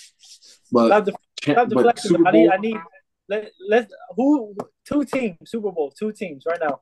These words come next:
Speaker 1: Two teams Super Bowl. I want, hmm. I gotta go. I want Giants, Niners. I want them. I want Giants, Niners,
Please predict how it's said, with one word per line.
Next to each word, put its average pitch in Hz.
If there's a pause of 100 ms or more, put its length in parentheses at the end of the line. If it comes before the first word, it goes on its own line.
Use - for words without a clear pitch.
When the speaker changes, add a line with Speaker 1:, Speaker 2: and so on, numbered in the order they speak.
(140)
Speaker 1:
Two 139
teams 135
Super 120
Bowl. 101 (160)
I 110
want, 120 (2500)
hmm. 101 (2750)
I 131
gotta 151
go. 110
I 104
want 101
Giants, 104
Niners. 113
I -
want 117
them. 123
I -
want 113
Giants, 107
Niners, 113